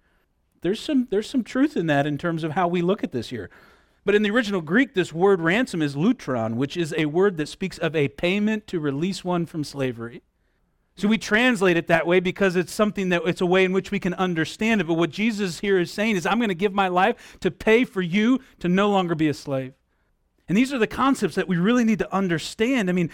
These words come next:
much of what we're considering here today is truly just the gospel message. And, and we've gotta understand this because it's so easy for us to fall back into our way of thinking and the world's way of thinking, which tells us you can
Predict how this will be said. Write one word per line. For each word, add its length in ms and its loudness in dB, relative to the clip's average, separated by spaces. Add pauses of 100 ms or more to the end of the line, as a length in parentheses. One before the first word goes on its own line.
much 260 0
of 80 -2
what 120 2
we're 100 -2
considering 580 0
here 140 0
today 320 -2
is 140 -4
truly 600 0 (840)
just 280 -10
the 100 -2
gospel 480 -8
message. 720 -8 (760)
And, 160 -2
and 120 4
we've 80 2
gotta 220 0
understand 560 0
this 100 0
because 300 -4
it's 120 -6
so 320 -2
easy 360 2
for 160 -6
us 120 -4
to 100 -2
fall 320 0
back 280 0
into 340 0
our 240 4
way 180 4
of 100 -2
thinking 320 -2
and 80 0
the 60 0
world's 360 0
way 160 4
of 80 0
thinking, 320 -2
which 220 -4
tells 320 0
us 160 -2
you 100 -2
can 160 -4